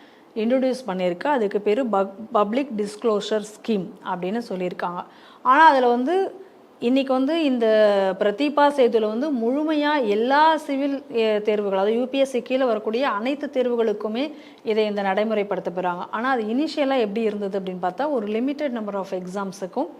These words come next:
இன்னும் சொல்லப்போனா அது எப்படி ஆரம்பிச்சாங்கன்னா, கம்பைன்டு மெடிக்கல் சர்வீசஸ் எக்ஸாம்ஸ் இதுக்கு மட்டும்தான் ஒரு டேட்டாபேஸ் வச்சு இந்த மாதிரியான ஒரு ஏற்பாடை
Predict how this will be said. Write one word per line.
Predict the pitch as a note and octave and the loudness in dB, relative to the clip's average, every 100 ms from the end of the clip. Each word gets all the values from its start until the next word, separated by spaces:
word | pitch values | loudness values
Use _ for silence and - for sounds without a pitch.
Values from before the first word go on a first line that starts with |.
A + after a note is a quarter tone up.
| - - - - - - - | -20 -20 -20 -20 -20 -20 -4
இன்னும் | C#4 D#4+ D4+ | 2 2 6
சொல்லப்போனா | B3+ A3 B3+ D#4+ | 4 4 6 6
அது | B3+ A3 | 8 6
எப்படி | A3+ D4+ C#4 | 4 4 6
ஆரம்பிச்சாங்கன்னா, | A3+ A#3+ A3+ G#3 G3 D4+ D4+ | 6 4 2 -2 -2 -2 0
கம்பைன்டு | A#3 C#4 E4 D#4+ D4 A3 | 0 4 4 4 2 4
மெடிக்கல் | G#3+ B3 B3+ B3 | 4 4 4 4
சர்வீசஸ் | G3+ G3+ G3 G3 G3 - | 4 4 2 0 -2 -4
எக்ஸாம்ஸ் | G3 F#3+ G3+ F3+ - - | -4 0 0 0 -6 -12
இதுக்கு | A3+ B3+ E4 E4+ D#4 | -6 -4 -4 -2 -2
மட்டும்தான் | A#3 G#3 G#3+ A#3 G3+ B3 D#4+ | -2 -4 -4 -4 -4 -4 -4
ஒரு | A3 G#3 | -4 -2
டேட்டாபேஸ் | G3 G3+ A3+ G#3 F#3+ | -2 2 2 0 -4
வச்சு | F#3 F3 F3 D4 F#4 - - - | -4 -8 -4 -6 -6 -14 -20 -12
இந்த | - A#3+ A3 | -4 -2 0
மாதிரியான | G#3 A3 A3 G3+ A#3 | -2 0 -2 -2 0
ஒரு | G#3+ | 0
ஏற்பாடை | F#3+ G3 G3+ F3+ F#3 | 0 -2 -2 0 0